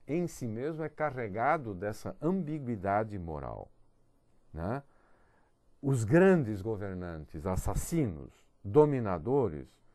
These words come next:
os grandes criminosos brasileiros, atuais ou de ontem,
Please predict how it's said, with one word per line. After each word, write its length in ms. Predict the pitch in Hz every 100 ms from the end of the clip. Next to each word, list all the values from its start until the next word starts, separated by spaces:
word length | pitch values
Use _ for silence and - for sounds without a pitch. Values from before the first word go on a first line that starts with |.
| _ _ _
os 180 | - 113
grandes 460 | 110 156 190 165 -
criminosos 840 | 160 165 143 120 139 143 107 95
brasileiros, 840 | 87 104 92 87 92 85 67 58 - - _ _ - -
atuais 680 | 104 - 98 98 104 92
ou 100 | 85
de 160 | 78 85
ontem, 460 | 113 139 92 69